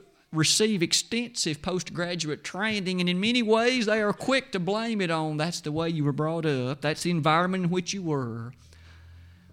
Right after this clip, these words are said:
We aren't arguing that our environment may influence us, but in the final analysis, we're going to give an answer for what we've done. And we can't lay the blame on somebody else. These verses, in fact, challenge us in that very regard.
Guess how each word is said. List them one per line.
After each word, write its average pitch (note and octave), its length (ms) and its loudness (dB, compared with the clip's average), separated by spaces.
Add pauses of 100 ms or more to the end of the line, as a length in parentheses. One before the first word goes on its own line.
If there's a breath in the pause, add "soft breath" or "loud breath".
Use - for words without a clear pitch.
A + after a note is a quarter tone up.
We D3+ 120 0
aren't E3+ 180 0
arguing E3 480 2
that D#3 100 2
our D#3+ 60 2
environment D3+ 640 -2
may D#3 280 -2
influence C3+ 600 -6
us, C3 120 -8
but B2+ 140 -6
in B2 60 -4
the A2 80 -6
final D3 340 -4
analysis, C3 840 -4 (520 loud breath)
we're C3 120 -4
going B2 160 0
to A#2+ 40 0
give B2 200 -2
an B2 80 -2
answer C#3 360 -2
for A2 140 -6
what A2+ 180 -4
we've A2 160 -4
done. A2+ 600 -6 (480 soft breath)
And D#3+ 160 -4
we E3+ 100 0
can't F#3 400 -6
lay E3+ 240 2
the C#3 80 -2
blame C#3 480 -2
on A#2 140 -2
somebody A2 720 -6
else. G2+ 440 -10 (1120 soft breath)
These F3+ 200 4
verses, C3+ 720 0
in C#3 160 -2
fact, D3 340 -4
challenge E3 460 -2
us B2+ 200 -4
in C3 80 -4
that B2 160 -6
very B2 180 -2
regard. A#2+ 720 -6